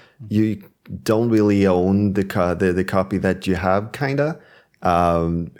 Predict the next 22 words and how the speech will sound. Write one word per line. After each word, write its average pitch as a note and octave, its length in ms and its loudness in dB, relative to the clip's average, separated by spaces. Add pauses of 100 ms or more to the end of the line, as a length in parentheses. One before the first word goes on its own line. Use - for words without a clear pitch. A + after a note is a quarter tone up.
(100)
'cause F2 480 -2
they F#2+ 180 0
could, F2 440 -4
like, F2 220 0
the, F2 200 0
the F#2 140 -8
store F#2+ 320 0
could G2 180 -4
be, E2+ 400 0 (240)
online F#2 300 0
store F2+ 200 0
could - 200 -8
be E2 80 -4
shut - 320 -8
down. G2 600 2 (480)
Um, E2 460 0
some F2 220 -2
people E2+ 260 -2
might, E2+ 220 0
might F2 440 -2
not E2+ 140 0
have, E2 560 -6